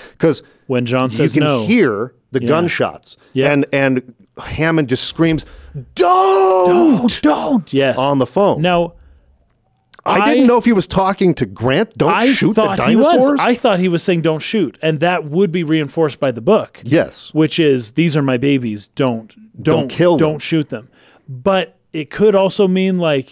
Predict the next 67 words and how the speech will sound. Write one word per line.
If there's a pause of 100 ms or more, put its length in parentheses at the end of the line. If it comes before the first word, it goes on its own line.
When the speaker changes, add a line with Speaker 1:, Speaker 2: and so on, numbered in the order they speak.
Speaker 2:
he
could
be
not
saying
no.
He
could
be
saying,
or
he
could
not
be
saying
don't.
He
could
be
saying
no. (580)
Speaker 1:
Or
he
could
be
Speaker 2:
No!
Speaker 1:
saying,
he
could
be
Speaker 2:
Which,
Speaker 1:
saying,
Speaker 2:
in
Speaker 1:
"Don't
Speaker 2:
which
Speaker 1:
to
Speaker 2:
it's
Speaker 1:
the
Speaker 2:
like
Speaker 1:
dinosaur.
Don't
kill
my
grandchildren."
Speaker 2:
Either
way,
Speaker 1:
<laughs>
I
Speaker 2:
either
Speaker 1:
just,
Speaker 2:
way,
Speaker 1:
I,
Speaker 2:
yeah.
Speaker 1:
I
couldn't
tell (800)
what
he
was,
who
he
was
yelling
at.
<laughs>
Speaker 2:
Yeah.